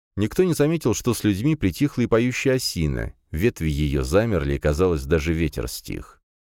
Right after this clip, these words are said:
Скрипач набирал скорость и тут же замирал в длинных протяжных нотах.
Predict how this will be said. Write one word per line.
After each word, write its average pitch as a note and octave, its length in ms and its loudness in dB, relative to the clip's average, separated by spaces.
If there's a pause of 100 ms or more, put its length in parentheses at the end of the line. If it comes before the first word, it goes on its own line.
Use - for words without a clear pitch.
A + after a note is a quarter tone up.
(300)
Скрипач E2 560 0
набирал D2 360 2
скорость G#2+ 520 0
и F2 60 2
тут D3 220 0
же A#2 140 0
замирал A2+ 560 2
в E2 80 -8
длинных A#2 420 0
протяжных A2 680 2
нотах. A2+ 760 0